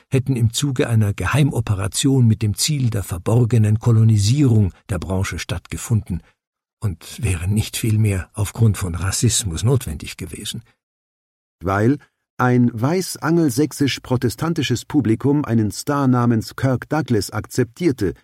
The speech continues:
Speaker 2: nicht aber einen mit Namen Izzy Danielowitsch.
Speaker 1: Der erste,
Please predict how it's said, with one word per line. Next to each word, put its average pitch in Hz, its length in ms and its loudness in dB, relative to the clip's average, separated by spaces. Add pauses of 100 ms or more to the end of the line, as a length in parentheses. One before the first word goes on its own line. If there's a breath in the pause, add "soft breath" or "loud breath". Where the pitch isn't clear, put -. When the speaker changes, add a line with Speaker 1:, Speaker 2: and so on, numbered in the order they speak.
(400 soft breath)
Speaker 2:
nicht 160 340 0
aber 117 240 0
einen 127 280 4
mit 147 160 -2
Namen 139 460 2
Izzy 131 420 2
Danielowitsch. 131 880 0 (1700)
Speaker 1:
Der 101 120 -2
erste, 113 640 0